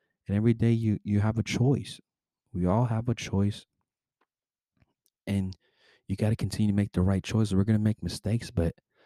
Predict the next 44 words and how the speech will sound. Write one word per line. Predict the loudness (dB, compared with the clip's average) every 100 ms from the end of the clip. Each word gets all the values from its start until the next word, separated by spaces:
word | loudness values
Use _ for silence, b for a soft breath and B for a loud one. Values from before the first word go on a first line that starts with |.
| _ _ _ _ _ _ -12
come | -4 0
on, | 2 0
guys, | -6 -6 -6 -4
please, | 0 0 0
man. | -2 -2 -4 -6
The, | -4 -4
the | -4 0
things | 2 2
that's | 2 0
happening | -4 0 0 0
in |
life, | -2 -2 -4 -6 _ _ b b b b
in | -2
this | 0
world | 4 4 4
today, | 2 2 2
I |
mean, | 0 -2 -4 -10 _ _ -14
it's | -10
just | -4
getting | 0 2
worse | 6 6 6 2
and | 2
worse. | 6 4 4
You, | 2 2 2
you | 2
read | 4 2
the | 2
news, | 6 6 6 0
things, | -2 -2 -4 _ _ _ _ _ _
things | 0 2
are | 2
happening. | 0 0 0
There's | 2 4
warnings | 4 4 0 -4
from | -4
God, | -2 -2 -2
man, | -2 -2 -4 -8 _ _ _ _ _ _ _ _ 2
that | 4
we | 4
gotta | 2
turn | 2 0 0
from | 2 2
our | 2